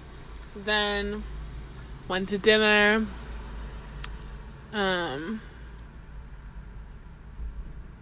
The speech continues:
then went to dinner. Um, anyways, so then we went to dinner,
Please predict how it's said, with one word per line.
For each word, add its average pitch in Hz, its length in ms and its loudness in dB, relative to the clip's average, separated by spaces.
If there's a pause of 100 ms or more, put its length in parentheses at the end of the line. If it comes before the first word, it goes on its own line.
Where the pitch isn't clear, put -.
(560)
then 208 600 8 (220)
went 185 260 2
to 196 120 4
dinner. 208 680 8 (540)
Um, 180 640 2 (260)
anyways, 202 400 4
so 214 220 6
then 214 180 6
we 240 100 6
went 233 200 4
to 233 80 0
dinner, 190 480 2